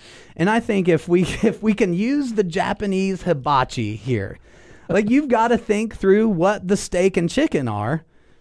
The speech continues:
for the ministry. Don't be afraid to trot the onion choo-choo out there.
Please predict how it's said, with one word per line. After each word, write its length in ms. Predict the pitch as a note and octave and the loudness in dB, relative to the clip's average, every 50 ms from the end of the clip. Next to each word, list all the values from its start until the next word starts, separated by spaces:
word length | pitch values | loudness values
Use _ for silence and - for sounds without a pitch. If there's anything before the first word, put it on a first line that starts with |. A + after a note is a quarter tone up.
| _ _ _ _ | _ _ _ _
for 180 | _ - G3 G3+ | _ 2 2 4
the 60 | G3 | 4
ministry. 640 | G3+ A#3+ D#4 F4 C#4 - - - A2+ F#2+ F#2+ G#2 A2 | 4 4 4 2 2 0 -2 -6 -6 -6 -8 -8 -2
Don't 260 | B2 F3+ A#3 D4+ D4 | 0 0 0 0 0
be 120 | D#4+ D#4 | 2 2
afraid 540 | D#4 C#4+ - - A3 A#3 B3+ D4 D#4 D4+ B3+ | 2 2 2 0 2 2 4 4 2 2 -2
to 60 | G#3+ | -2
trot 360 | E3+ - - B3 A#3 B3+ B3+ B3 | -4 0 0 2 2 2 0 0
the 180 | G#3+ G3+ G3+ | 0 2 2
onion 380 | G#3+ B3+ D4 C#4 C4+ A#3 G#3 - | 2 2 2 4 4 4 4 4
choo-choo 500 | - C4+ C#4+ D#4+ D4+ - - A3+ F#3 D3 | 4 4 4 4 4 4 2 4 4 4
out 240 | C3+ B2+ A#2+ A#2 - | 4 4 2 2 2
there. 380 | B2+ A2+ B2 D3 G3+ A#3+ - | 0 2 2 2 0 0 -2